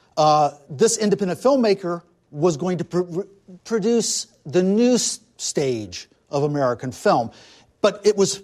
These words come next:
film made for popular consumption.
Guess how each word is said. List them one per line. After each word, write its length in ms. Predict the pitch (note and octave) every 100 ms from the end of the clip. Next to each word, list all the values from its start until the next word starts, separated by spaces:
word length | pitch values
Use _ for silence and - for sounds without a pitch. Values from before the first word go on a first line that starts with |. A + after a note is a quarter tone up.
| _ -
film 680 | - C4 B3+ B3 A#3 F#3 G3
made 440 | G3+ G3+ G3+ -
for 200 | - D3+
popular 800 | - - A3 F#3+ - F#3+ F3 D#3+
consumption. 600 | E3 C#3+ C3+ B2 -